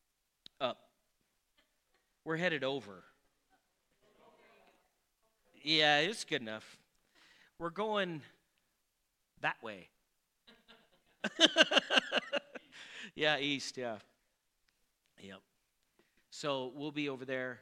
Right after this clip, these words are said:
for the next couple of days, getting some meetings in with the Breakforth crew and the R M A I crew. So it'll be good.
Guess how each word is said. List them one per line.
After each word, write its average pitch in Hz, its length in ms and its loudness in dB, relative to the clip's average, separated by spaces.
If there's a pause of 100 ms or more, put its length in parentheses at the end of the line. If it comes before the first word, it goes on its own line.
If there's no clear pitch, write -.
(400)
for 151 100 -10
the 151 60 -6
next - 200 -10
couple 143 260 -6
of 135 60 -8
days, 131 300 -4 (440)
getting 139 200 -12
some 120 200 -14
meetings 117 440 -12
in 107 180 -12
with 101 140 -16 (1200)
the 110 60 -20
Breakforth 131 520 -8
crew 131 320 -10
and 117 100 -12
the 113 60 -12 (180)
R 120 140 -8
M 117 100 -10
A 110 120 -12
I 107 220 -14
crew. 92 180 -20
So - 240 -14 (180)
it'll 113 140 -16
be 110 100 -16
good. 107 220 -12